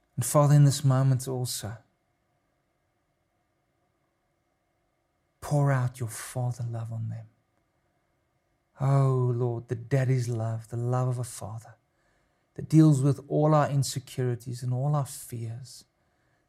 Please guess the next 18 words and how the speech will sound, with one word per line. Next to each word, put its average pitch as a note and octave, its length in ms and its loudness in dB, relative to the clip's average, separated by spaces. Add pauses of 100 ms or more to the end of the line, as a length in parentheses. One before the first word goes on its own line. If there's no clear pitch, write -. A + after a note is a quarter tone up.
the - 60 -8
love B2 280 0
of B2 120 -2
a A#2+ 40 -2
father. - 520 -10 (1000)
He - 160 -8
loves B2 540 0
you. A#2+ 260 -8
He A#2 80 -10
loves A#2 560 -10
you. C3 160 -12
He's B2+ 180 -8
a B2+ 60 -4
good C3 340 -2
Father B2 440 -10
who B2+ 120 -4
loves B2 460 -4
you. A2+ 120 -10